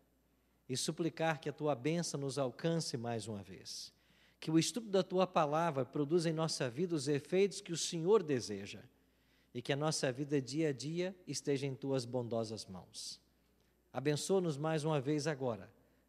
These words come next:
quando abriremos o livro do Apocalipse, e que nós compreendamos a Tua mensagem para nós. Em nome de Cristo nós te oramos. Amém. A primeira coisa que eu queria chamar a atenção de vocês a respeito de quem são os cento e quarenta e quatro mil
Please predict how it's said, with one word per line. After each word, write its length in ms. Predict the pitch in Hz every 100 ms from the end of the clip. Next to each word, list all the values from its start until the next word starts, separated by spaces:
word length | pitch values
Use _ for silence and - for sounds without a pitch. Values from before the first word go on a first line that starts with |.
| -
quando 260 | 135 135
abriremos 680 | 139 131 135 156 147 131 -
o 80 | -
livro 360 | 123 151 202 170
do 100 | 156
Apocalipse, 840 | 143 151 156 120 104 - - 92 95 _ _ _
e 80 | 131
que 120 | -
nós 280 | 143 160 156
compreendamos 720 | - 160 147 165 151 156 143 120
a 80 |
Tua 160 | 117 135
mensagem 560 | 139 139 - 123 120 120
para 240 | 127 135
nós. 540 | 117 90 - - - - _ _ _ 113
Em 60 |
nome 240 | 120 135 135
de 140 | 120
Cristo 420 | - 185 202 -
nós 320 | 147 165 170
te 80 | -
oramos. 580 | 165 113 107 117 - - _ _
Amém. 320 | 113 107 92 - _ _ _ _ _ _ _ _ _ - - _ _ _ _ _ _ _ _ _
A 80 | 175
primeira 320 | 220 247 262
coisa 320 | - 214 190
que 80 | 160
eu 40 | 160
queria 220 | 185 190
chamar 300 | - 170 175
a 40 |
atenção 380 | 175 165 151 170
de 120 | 160
vocês 640 | 165 180 - 135 123 127 -
a 100 | 143
respeito 540 | 151 135 - 170 156
de 120 | 147
quem 300 | - 202 196
são 460 | - - 156 113 98
os 140 | 143 131
cento 300 | - 202 190
e 40 |
quarenta 300 | 180 170 170
e 40 |
quatro 280 | 175 180 175
mil 320 | 151 120 131